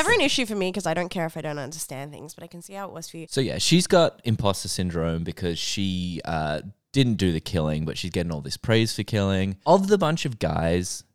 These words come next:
Speaker 2: there's, like, three main guys that you kinda know this episode.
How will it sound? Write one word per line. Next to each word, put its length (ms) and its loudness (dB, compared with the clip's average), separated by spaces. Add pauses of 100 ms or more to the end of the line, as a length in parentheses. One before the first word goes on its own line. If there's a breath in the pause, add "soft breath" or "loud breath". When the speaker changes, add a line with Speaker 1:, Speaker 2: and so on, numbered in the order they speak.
(180)
Speaker 2:
there's, 200 2
like, 300 2 (240)
three 500 4
main 440 2
guys 640 0
that 80 -4
you 120 -6
kinda 280 2
know 280 4
this 220 0
episode. 680 0